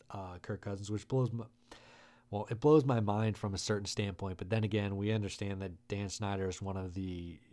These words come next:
most incompetent owners in the N F L, probably next to Jerry Jones. So,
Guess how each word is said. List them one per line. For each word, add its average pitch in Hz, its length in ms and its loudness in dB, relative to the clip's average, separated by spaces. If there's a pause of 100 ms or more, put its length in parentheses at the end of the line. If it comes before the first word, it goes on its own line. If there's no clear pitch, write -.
(140)
most 98 300 -4
incompetent 107 640 -2
owners 101 380 -2
in 98 40 -6
the 98 120 -6
N 95 80 -6
F 92 160 -8
L, 104 180 -2
probably 98 260 -4
next 95 240 -6
to 90 180 -8 (280)
Jerry 104 260 2
Jones. 92 440 -2
So, 92 260 -4